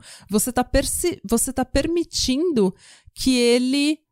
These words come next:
é, aprenda que mentira é ok, ele tá indo contra tudo que você acredita, contra os seus princípios,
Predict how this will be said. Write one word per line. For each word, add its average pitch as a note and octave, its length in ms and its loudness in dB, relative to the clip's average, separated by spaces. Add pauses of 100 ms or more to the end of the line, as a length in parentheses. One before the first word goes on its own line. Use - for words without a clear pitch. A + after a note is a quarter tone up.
(360)
é, G#3 640 4
aprenda B3+ 680 -2
que - 160 -6
mentira C4+ 680 -2
é D4+ 40 4
ok, E4 320 0
ele C4 300 2
tá B3 160 0
indo B3+ 160 -2
contra D4+ 480 -2
tudo D#4+ 340 -4
que - 160 -6
você C#4 280 -2
acredita, C4 720 -2
contra A#3+ 280 -2
os - 80 -4
seus B3+ 200 -2
princípios, C#4 960 -2